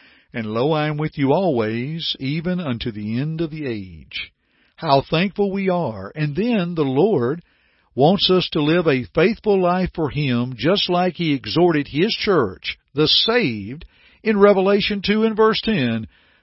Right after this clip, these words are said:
"To be thou faithful unto death, and He would grant a crown of life." Now, what do we have so far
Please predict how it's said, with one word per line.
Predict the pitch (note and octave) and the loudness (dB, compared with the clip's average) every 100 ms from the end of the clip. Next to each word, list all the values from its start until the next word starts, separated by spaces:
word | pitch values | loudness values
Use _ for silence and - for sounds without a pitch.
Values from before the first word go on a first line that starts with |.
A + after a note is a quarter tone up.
| - | 2
"To | C#3+ | 2
be | D3 D#3+ | 4 2
thou | C#3+ C#3 B2+ | 2 2 0
faithful | - F3+ A3+ - F#3 | 0 0 0 -2 0
unto | F#3 F#3 | 0 0
death, | D3+ A2 G2 - _ _ _ - | -2 -4 -6 -14 _ _ _ -6
and | B2 | -4
He | C3 | -2
would | D#3 D3 | -2 -2
grant | G#2 B2 A2 G#2 | -2 -2 -4 -6
a | A#2+ | -10
crown | - A2+ G#2+ | -8 -6 -6
of | A2 | -6
life." | A2 F2 E2+ - _ _ B2 | -8 -10 -14 -20 _ _ -4
Now, | A#2+ | 0
what | B2+ G#3 | 0 0
do | F3+ | 0
we | F3+ D#3+ | 0 -2
have | D3 C3+ | -2 -2
so | D#3+ C3+ | 0 0
far | - C#3+ A2 G#2 A2+ | 0 -2 -2 -2 -6